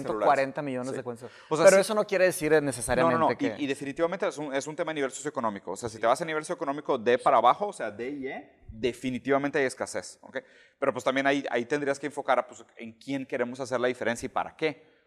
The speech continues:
Speaker 1: O sea, porque si es la
Speaker 2: Exacto.
Speaker 1: idea de, "Le quiero dar a nivel socioeconómico D y E para lograr un cambio en la base de la pirámide y que ellos puedan competir con los otros niños que tienen mejor acceso a educación", o si quiero cambiar un cambio,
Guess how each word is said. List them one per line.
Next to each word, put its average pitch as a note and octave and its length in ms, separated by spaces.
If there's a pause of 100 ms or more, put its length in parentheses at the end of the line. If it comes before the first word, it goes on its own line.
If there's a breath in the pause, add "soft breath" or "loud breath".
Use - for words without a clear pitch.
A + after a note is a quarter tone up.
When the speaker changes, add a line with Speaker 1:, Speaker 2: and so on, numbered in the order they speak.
Speaker 1:
O A#2 80
sea, A#2+ 80
porque A#2+ 300
si C3 120
es C3 100
la D#3+ 80
Speaker 2:
Exacto. D#3+ 160
Speaker 1:
idea D3+ 180
de, B2+ 520
"Le G#2+ 180
quiero D3 240
dar D#3 160
a D#3 40
nivel C3 220
socioeconómico C3+ 760
D A#2+ 180
y B2+ 200
E - 320 (120)
para A2 160
lograr G#2+ 300
un D3 80
cambio C3 240
en G#2+ 80
la F#2+ 60
base A#2+ 260
de F3+ 60
la D3 160
pirámide A#2 500
y A2 80
que A#2 100
ellos B2+ 160
puedan D#3 220
competir C3 480
con A#2+ 120
los G#2 140
otros D3 220
niños C#3+ 240
que A#2+ 120
tienen B2 240
mejor A#2+ 220
acceso B2 320
a A#2+ 40
educación", G#2+ 500 (380 loud breath)
o E3 460
si C3+ 160
quiero C3+ 220
cambiar C#3+ 380
un D3+ 80
cambio, C3+ 400